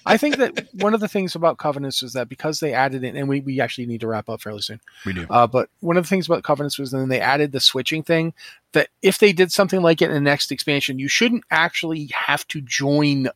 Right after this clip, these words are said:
Speaker 1: a Covenant
Speaker 2: You should
Speaker 1: or
Speaker 2: just
Speaker 1: whatever
Speaker 2: work
Speaker 1: the
Speaker 2: with
Speaker 1: next
Speaker 2: it.
Speaker 1: thing is.
Speaker 2: Yeah.
Speaker 1: You just work with them.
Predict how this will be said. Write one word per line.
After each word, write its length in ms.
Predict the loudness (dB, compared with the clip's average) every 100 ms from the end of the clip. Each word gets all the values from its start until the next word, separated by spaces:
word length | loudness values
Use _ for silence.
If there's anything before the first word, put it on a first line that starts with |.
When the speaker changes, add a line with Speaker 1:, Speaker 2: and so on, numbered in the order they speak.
| -4
Speaker 1:
a 100 | -4
Covenant 560 | -2 -4 -4 -14 -20 _ _
Speaker 2:
You 120 | -6
should 60 | 0
Speaker 1:
or 40 |
Speaker 2:
just 60 | 4
Speaker 1:
whatever 220 | 6 6
Speaker 2:
work 80 | 4
Speaker 1:
the 40 | 4
Speaker 2:
with 60 |
Speaker 1:
next 240 | 4 2 0
Speaker 2:
it. 20 |
Speaker 1:
thing 140 | 0
is. 220 | -2 -2 -4
Speaker 2:
Yeah. 260 | -6 -8 -4
Speaker 1:
You 100 | 2
just 220 | 2 4
work 220 | 4 4
with 140 | 0 -6
them. 200 | -12